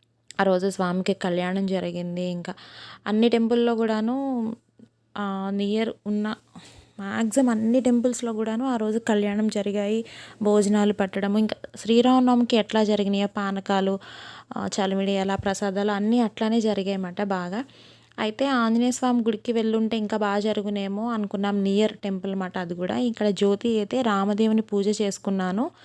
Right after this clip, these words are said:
రా ఒకసారి చూడ్డానికి అంటే ఇంకా నేను వెళ్ళి మొక్కేసుకుని ఇంకా అక్కడ నుంచి సరే అయితే అలాగా గ్యాదర్ అయ్యాం కదా హనుమాన్ టెంపుల్ దగ్గరే అన్నమాట. So అక్కడ ఇంకా బాగా జరుగుద్ది కదా వెళ్దామని చెప్పి హనుమాన్ టెంపుల్కి వెళ్ళాము. ఇక్కడైతే చాలా బాగా జరిగింది, భజనలు,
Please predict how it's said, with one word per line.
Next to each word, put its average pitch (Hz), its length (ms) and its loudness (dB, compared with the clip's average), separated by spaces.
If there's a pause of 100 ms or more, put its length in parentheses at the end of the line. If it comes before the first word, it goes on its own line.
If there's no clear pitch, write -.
(400)
రా 196 260 2
ఒకసారి 208 440 -2
చూడ్డానికి 190 520 -4
అంటే 180 320 -4
ఇంకా 311 200 -4
నేను 208 280 4
వెళ్ళి 190 440 4 (540)
మొక్కేసుకుని 202 840 -2
ఇంకా 226 240 -4 (300)
అక్కడ 202 220 -4
నుంచి 202 300 -2
సరే 202 340 -2
అయితే 196 360 -2
అలాగా 185 360 0
గ్యాదర్ 190 400 0
అయ్యాం 190 260 0
కదా 190 300 -4 (420)
హనుమాన్ 202 400 2
టెంపుల్ 196 340 0
దగ్గరే 170 340 -2
అన్నమాట. 170 280 -2 (400)
So - 140 -14
అక్కడ 196 200 -2
ఇంకా 190 200 2
బాగా 185 260 0
జరుగుద్ది 185 520 0
కదా 180 240 -2
వెళ్దామని 190 560 0
చెప్పి 196 200 -2
హనుమాన్ 190 420 -2
టెంపుల్కి 180 380 -8
వెళ్ళాము. 175 300 -4
ఇక్కడైతే 175 340 -2
చాలా 175 400 0
బాగా 196 140 4
జరిగింది, 180 480 0
భజనలు, 175 680 0